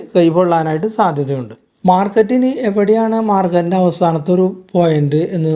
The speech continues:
നമുക്കൊന്ന് നോക്കിയാൽ എങ്ങനെ ഇരിക്കും? നമുക്കിപ്പോൾ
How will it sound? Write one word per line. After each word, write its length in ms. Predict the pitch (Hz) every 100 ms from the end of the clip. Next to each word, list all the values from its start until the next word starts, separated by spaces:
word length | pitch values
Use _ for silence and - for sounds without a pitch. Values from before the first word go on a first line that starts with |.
| 165 151 170
നമുക്കൊന്ന് 460 | 151 160 156 156 156 156 - 190
നോക്കിയാൽ 420 | 156 147 151 139 143 151
എങ്ങനെ 180 | 151 147
ഇരിക്കും? 240 | 139 123 127 _ _ 185
നമുക്കിപ്പോൾ 480 | 185 185 240 247